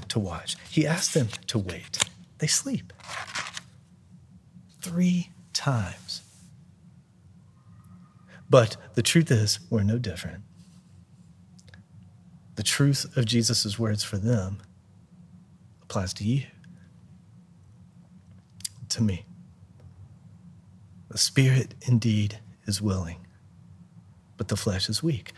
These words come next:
The spirit is willing. You, you want to follow Jesus. You want to walk in his way, walk in obedience, walk in the light, walk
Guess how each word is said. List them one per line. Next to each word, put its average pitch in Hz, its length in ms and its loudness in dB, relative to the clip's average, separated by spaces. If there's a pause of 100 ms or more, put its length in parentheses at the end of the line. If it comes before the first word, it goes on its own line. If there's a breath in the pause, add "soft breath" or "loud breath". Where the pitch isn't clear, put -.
(140 loud breath)
The - 80 0
spirit 147 360 6
is 123 140 6
willing. 143 340 0 (1700)
You, 147 340 6 (140 loud breath)
you 151 120 6
want 170 300 6
to 143 80 2
follow 151 260 4
Jesus. 151 400 2
You 147 80 6
want 170 240 6
to 151 80 0
walk 147 320 0
in 143 60 4
his 123 160 2
way, 156 200 4
walk 143 320 2
in 127 120 2
obedience, 123 580 2
walk 156 300 0
in 131 80 2
the 107 80 0
light, 135 320 2
walk 170 340 2